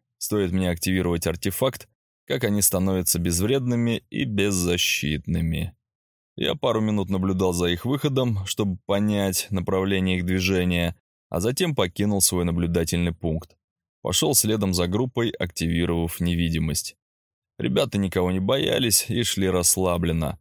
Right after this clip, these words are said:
громко разговаривали, особо не всматриваясь по сторонам. Видимо, они каждый день здесь ходят и не чувствуют никакой опасности. Заражённых здесь и правда не было. Ну разве они не боятся каких-нибудь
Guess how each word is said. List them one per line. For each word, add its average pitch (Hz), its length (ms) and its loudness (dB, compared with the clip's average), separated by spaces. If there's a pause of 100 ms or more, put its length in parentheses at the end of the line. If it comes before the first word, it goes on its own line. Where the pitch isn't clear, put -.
(340)
громко 98 440 -2
разговаривали, 113 1200 0
особо 104 400 2
не 104 140 2
всматриваясь 92 760 0
по 90 120 -4
сторонам. 90 600 0 (480)
Видимо, 120 380 0
они 104 180 0
каждый 98 400 0
день 92 260 2
здесь 85 280 0
ходят 120 500 -2
и 123 120 -2
не 117 140 0
чувствуют 95 520 0
никакой 87 460 0
опасности. - 680 -2 (520)
Заражённых 147 580 0
здесь 117 240 2
и 104 60 -2
правда 87 420 2
не 85 220 2
было. 82 340 -2 (360)
Ну 98 100 -2
разве 117 320 0
они 113 200 0
не 113 100 -2
боятся 104 440 0
каких-нибудь 85 800 -4